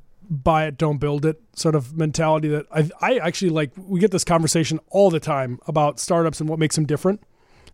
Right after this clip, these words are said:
Um, and it could be growth companies, it could be anybody. But aside from, and, and agility, of course, it's like, "Oh, well, they're just more flexible, they move fast," or whatever. And it's like,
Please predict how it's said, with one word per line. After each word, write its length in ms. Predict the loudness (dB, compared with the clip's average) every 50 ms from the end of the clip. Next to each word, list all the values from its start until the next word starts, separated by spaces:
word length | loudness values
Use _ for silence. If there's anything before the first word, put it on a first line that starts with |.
| -6
Um, 380 | -2 -2 0 0 0 -2 -4 -4 -4
and 400 | -2 0 2 2 0 0 -2 -4
it 60 | -6
could 100 | -4 -2
be 60 | -2 0
growth 260 | 2 2 2 2 0
companies, 380 | -2 -4 -2 -2 -2 -2 -2
it 60 | -4 -4
could 80 | 0
be 120 | 0 0 2
anybody. 380 | 2 0 -2 -2 -6 -10 -12 -16 -20 _ _ _ _ -20 -20 -20 -20 -20 -20 -12 -2 2
But 240 | 4 4 4 2 _ _ _ _ _ _ _ _ _ _ _ -4 -4
aside 400 | -2 0 0 0 0 0 -2 -2
from, 100 | 0 0
and, 100 | 0 2
and 160 | 2 0 0
agility, 460 | 0 0 0 0 0 0 0 0 -2
of 100 | -2 -4
course, 280 | -2 0 0 0 0 -2
it's 80 | -6
like, 100 | -4 -2
"Oh, 160 | 0 2 2 2
well, 140 | 2 2
they're 100 | 0 -2
just 160 | -2 -2 -2 -2
more 120 | -2 -2
flexible, 540 | 0 0 0 0 0 -2 -2 -2 0 0 0
they 100 | 0 0
move 200 | 0 0 -2 0
fast," 380 | 0 0 0 0 0 -2 -4
or 20 | -4
whatever. 220 | 0 0 2 2
And 60 | 2
it's 100 | 0 0
like, 160 | 0 -2 -2